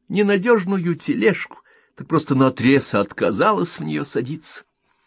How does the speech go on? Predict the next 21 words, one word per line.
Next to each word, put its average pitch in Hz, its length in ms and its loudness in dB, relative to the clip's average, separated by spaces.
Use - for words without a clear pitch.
Мой 247 320 6
родной 135 540 4
отец 120 520 0
не 131 160 2
сумел 127 420 2
меня 110 220 2
заставить 107 680 0
в - 100 -14
нее 98 220 0
сесть", — - 560 -8
сказала 92 480 -2
Беатриса, 87 520 -6
"хотя 143 460 2
он 143 240 2
был 147 160 4
председателем 156 960 2
правления 156 600 2
Центральной 160 1000 2
Нью-Йоркской 151 880 4
железной 139 640 2
дороги". 123 420 -4